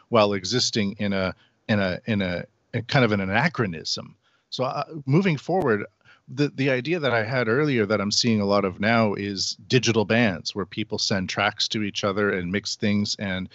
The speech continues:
record a video of themselves or something like that. I can see that,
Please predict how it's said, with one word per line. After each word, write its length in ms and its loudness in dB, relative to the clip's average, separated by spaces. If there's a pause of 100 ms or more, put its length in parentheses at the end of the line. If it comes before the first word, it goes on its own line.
(180)
record 380 4
a 60 0
video 520 2
of 240 -4
themselves 640 -2 (180)
or 60 -10
something 420 -4
like 260 -6
that. 260 2 (520)
I 120 2
can 160 -2
see 280 0
that, 280 0